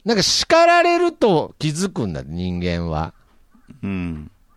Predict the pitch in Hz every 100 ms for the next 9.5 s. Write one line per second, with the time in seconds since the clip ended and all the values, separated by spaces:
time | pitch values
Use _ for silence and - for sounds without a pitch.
0 | - 208 214 294 277 330 254 180 190 175
1 | 107 95 101 135 - - _ - 98 92
2 | 82 78 78 - _ 202 220 294 330 302
3 | - 269 285 269 262 147 165 220 - 143
4 | 80 - - - - - - _ - 104
5 | 98 80 69 - _ _ 120 120 113 98
6 | 85 73 62 202 214 262 262 254 240 240
7 | 214 202 196 190 165 160 170 131 - 135
8 | 123 117 82 55 - - - - - -
9 | - 101 87 73 -